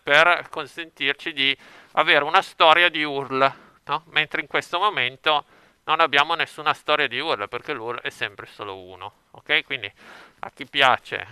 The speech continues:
agli utenti a cui piacerà, ehm, <laughs> diciamo, andare indietro, magari perché uno non sa più cosa fare, come tornare indietro, preme il bottone back, diciamo, ci gestisce anche questo caso.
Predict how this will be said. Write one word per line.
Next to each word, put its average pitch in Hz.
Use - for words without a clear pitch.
agli 120
utenti 127
a 104
cui 135
piacerà, 135
ehm, 113
<laughs> -
diciamo, 127
andare 151
indietro, 156
magari 127
perché 120
uno 135
non 123
sa -
più 143
cosa 131
fare, 135
come 123
tornare 135
indietro, 143
preme 135
il 127
bottone 160
back, -
diciamo, 113
ci 117
gestisce 110
anche 101
questo -
caso. -